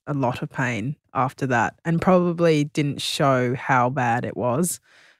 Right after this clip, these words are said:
um, on the <laughs> show, but I was contemplating of giving my number in that next day. I didn't know if I could,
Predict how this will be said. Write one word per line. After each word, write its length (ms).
um, 680
on 300
the 120
<laughs> 120
show, 160
but 340
I 520
was 200
contemplating 760
of 180
giving 280
my 200
number 360
in 340
that 280
next 360
day. 240
I 80
didn't 200
know 140
if 160
I 120
could, 220